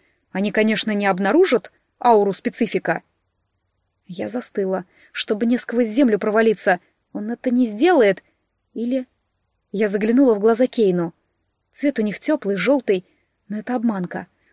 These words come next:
Капкан для тех, кто плохо его знает. На самом деле глаза господина Дарнелла излучают ледяную стужу. Вот только замечаешь это, как правило, когда уже слишком поздно. «Ты не посмеешь», — пробормотала я.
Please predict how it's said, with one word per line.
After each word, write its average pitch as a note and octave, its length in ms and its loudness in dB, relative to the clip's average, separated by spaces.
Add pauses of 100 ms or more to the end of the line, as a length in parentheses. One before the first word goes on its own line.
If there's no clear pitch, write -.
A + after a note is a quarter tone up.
Капкан C4+ 420 0
для G#3 160 0
тех, - 220 -2
кто - 180 -6
плохо B3 320 -2
его A3+ 160 0
знает. G3+ 500 -2 (580)
На F#3 80 -10
самом G#3 320 -4
деле A3+ 220 2
глаза G#3+ 380 2
господина A#3 540 0
Дарнелла A3+ 500 2 (280)
излучают C4+ 600 -2
ледяную C4 420 2
стужу. A#3 520 -6 (680)
Вот F#3+ 140 -12
только A#3 240 -4
замечаешь A#3 580 0
это, G3 140 -6
как D4 160 -4
правило, A3+ 440 2 (400)
когда G3+ 280 -8
уже G#3 160 -10
слишком A3 400 -6
поздно. F#3 400 -6 (680)
«Ты G#3+ 140 -8
не G#3+ 100 -6
посмеешь», — A#3 720 0 (460)
пробормотала G3+ 580 -2
я. F#3+ 300 0